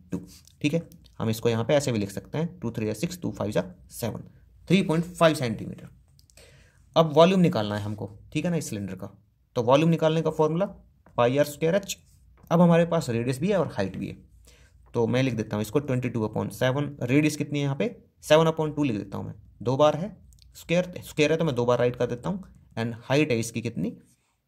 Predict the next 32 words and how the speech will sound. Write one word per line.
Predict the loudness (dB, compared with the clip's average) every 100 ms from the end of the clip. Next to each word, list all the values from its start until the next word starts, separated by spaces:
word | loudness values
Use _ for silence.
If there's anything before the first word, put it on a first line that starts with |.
| _ _ -10
अ, | -4 -2 -2
सॉरी, | 0 0 2
यहाँ | -2 -2
पे | 0 2
रेडियस | 2 0 -2
हमारी | -2 -2
थी | -2 -2
सेवन। | -2 -4 -6 -14 -20 -20 -10 -2
ठीक | 2
है, | 2 -2 -18 -20 -20 -20 -6 2
तो |
मैं | 2 2
इसको | 4
ऐसे | 2 2
कर | 0
लेता | -2 -4
हूँ, | -4 -6 -12 -20 -20 -20 -18 -16 -10
ये | -6 -4
तो | -4 -4 -4
आ | -4
जाएगी | -2 -2 -2
यहाँ | -2
पे, | -2 -2 -6 -18 -20 -20 -20 -20 -20 -20 -18 -14 -8
दोबारा | -2 0 0
लिख | -2
देता | -8 -10
हूँ | -12
इसको, | -8 -10 -10 -20 -20 -20 -8 0
ट्वेंटी | 2 2
टू | 0 0
upon | 0 -2 -4
सेवन। | -4 -4 -4